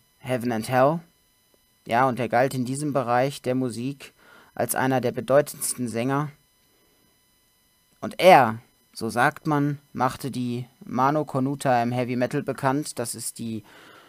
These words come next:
auf gut Deutsch gesagt, Pommesgabel. Aber es gibt Gerüchte, dass,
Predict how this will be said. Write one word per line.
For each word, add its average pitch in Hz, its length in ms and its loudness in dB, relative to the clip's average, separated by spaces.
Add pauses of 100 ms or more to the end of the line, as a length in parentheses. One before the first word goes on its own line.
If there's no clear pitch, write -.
auf - 200 -4
gut 147 200 -4
Deutsch 127 200 2
gesagt, 117 300 -6
Pommesgabel. 156 840 2 (500)
Aber 156 460 2 (320)
es 170 200 0
gibt 196 300 -6
Gerüchte, 165 800 4 (600)
dass, - 600 4